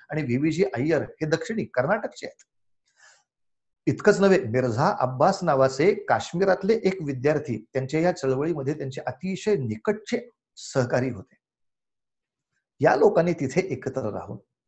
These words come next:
जे शस्त्राचं शिक्षण घेतलं, जे शस्त्राचं शिक्षण आपल्यापर्यंत पाठवलं,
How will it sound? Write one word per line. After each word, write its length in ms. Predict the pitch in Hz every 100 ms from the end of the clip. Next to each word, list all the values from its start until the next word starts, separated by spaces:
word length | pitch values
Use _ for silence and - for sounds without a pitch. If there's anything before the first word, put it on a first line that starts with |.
| _ _ _ _ - _ 120
जे 480 | 110 175 240 - - _ _ _ -
शस्त्राचं 600 | - 127 - 208 208 180
शिक्षण 420 | - 135 - 180
घेतलं, 400 | 113 104 117 120
जे 200 | 120 170
शस्त्राचं 500 | 170 - - 160 165
शिक्षण 400 | - 135 - 165 -
आपल्यापर्यंत 540 | 113 127 151 143 143
पाठवलं, 600 | 143 - 98 - 131 -